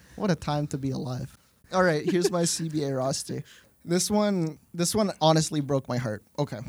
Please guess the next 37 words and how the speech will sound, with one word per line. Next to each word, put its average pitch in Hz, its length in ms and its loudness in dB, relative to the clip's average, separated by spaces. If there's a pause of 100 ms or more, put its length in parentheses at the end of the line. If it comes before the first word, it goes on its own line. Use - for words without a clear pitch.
(400)
So 147 540 0 (140)
I'll 165 120 6
start 220 260 0
off 208 200 -2
with 196 100 -6
the 160 80 -4
two 196 400 -6 (240)
just - 200 -4
because 127 680 -2
it's - 160 -8
the 143 100 0
one. 127 440 -2
It's 147 160 -10
the 151 100 -2
one 135 340 4
that 123 180 -2
just, 127 260 -2
like, 120 300 -2
I 131 200 -2 (220)
really 135 400 -2
hate 139 260 0
to 131 80 -4
do 127 180 -2
it, 143 140 -2
but 117 100 -6
it, 120 160 -6
I 120 100 -4
have 120 360 -8
to. - 160 -8 (400)
So - 160 -2
at 151 100 0
the 165 80 0
two, 147 220 0
I've 131 100 -2
got 123 160 -6
Svi - 400 -4
Mikhailuk. 135 580 -2